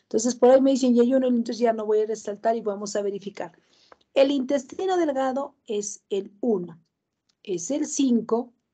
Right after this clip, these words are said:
no, es el dos. Y el grueso es el cuatro. El tres de alguna forma también.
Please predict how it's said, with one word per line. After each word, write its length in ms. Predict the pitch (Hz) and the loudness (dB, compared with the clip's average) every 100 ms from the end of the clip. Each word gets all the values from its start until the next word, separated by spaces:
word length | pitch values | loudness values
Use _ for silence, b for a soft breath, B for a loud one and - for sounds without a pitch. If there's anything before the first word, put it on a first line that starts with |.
| _ _ _ _ | _ _ _ _
no, 180 | 202 202 - | 0 0 -4
es 340 | 202 170 - | -6 -6 -10
el 220 | 180 180 | -10 -8
dos. 480 | 180 - - - - _ _ _ _ _ _ _ _ _ _ _ _ _ | -10 -8 -6 -6 -10 _ _ _ _ _ _ _ _ _ _ _ _ _
Y 200 | 226 294 | 4 6
el 160 | 311 | 6
grueso 880 | 254 320 330 320 311 - 302 302 - | 6 6 8 6 4 -2 -2 -4 -8
es 480 | 196 190 180 - - _ | -12 -10 -10 -14 -16 _
el 440 | 208 208 226 233 - _ _ _ _ | -2 0 0 -4 -14 _ _ _ _
cuatro. 500 | 185 165 - - - _ _ _ | -8 -8 -14 -20 -20 _ _ _
El 260 | 240 233 233 | -4 -4 -4
tres 380 | 277 302 - | -4 -4 -4
de 80 | 240 | -6
alguna 320 | 220 220 226 | -4 -4 -4
forma 440 | 214 208 202 196 196 | -4 -6 -4 -6 -10
también. 420 | 175 180 165 - | -10 -12 -14 -18